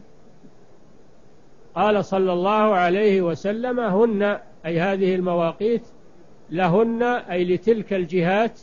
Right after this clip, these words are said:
وتلك البلاد، لأهل تلك البلاد، "ومن مر بهن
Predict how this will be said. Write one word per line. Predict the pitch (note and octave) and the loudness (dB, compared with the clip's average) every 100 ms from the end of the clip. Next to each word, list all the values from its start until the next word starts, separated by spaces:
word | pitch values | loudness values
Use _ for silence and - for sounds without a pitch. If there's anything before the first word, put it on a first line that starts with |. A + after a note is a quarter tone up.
| - E3 | -18 -14
وتلك | D3+ F#3+ F#3+ | -6 -6 -2
البلاد، | F#3 F3 E3+ D#3+ F#3+ A3 G#3 - - - - - - - - - - - - - - - | -2 0 0 2 2 0 -4 -20 -20 -20 -20 -20 -20 -20 -20 -20 -20 -20 -20 -20 -20 -12
لأهل | C#3+ F3 G#3 F3+ F#3+ F3+ | -6 -2 0 0 2 2
تلك | A3 A#3 F#3+ | 2 0 0
البلاد، | F#3+ F3 F3 F#3 A#3 B3+ - - - - - - - - - | -2 0 0 2 0 -2 -8 -20 -20 -20 -20 -20 -20 -20 -10
"ومن | D#3+ F#3+ G#3+ | -4 0 2
مر | G#3+ G3+ G#3+ G3 G3+ | 2 0 0 0 -2
بهن | F#3 F#3 F#3+ G#3+ G3 G3 | 2 2 4 2 2 0